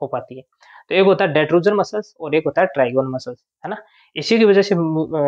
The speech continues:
यूरिन का फॉर्मेशन होता है, यूरिन का पास आउट हो जाता है, ठीक है।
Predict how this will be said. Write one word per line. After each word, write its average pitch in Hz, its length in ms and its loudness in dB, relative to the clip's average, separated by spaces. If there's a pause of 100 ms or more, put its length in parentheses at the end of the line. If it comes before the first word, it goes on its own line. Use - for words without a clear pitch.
(160)
यूरिन 156 240 4
का 185 60 4
फॉर्मेशन 175 440 0
होता 147 180 0
है, 170 140 2
यूरिन 143 220 0
का 156 80 0
पास 131 300 0
आउट 180 120 -4 (400)
हो 143 80 -8
जाता 127 260 -2
है, - 200 -20
ठीक 226 140 -4
है। 190 140 -2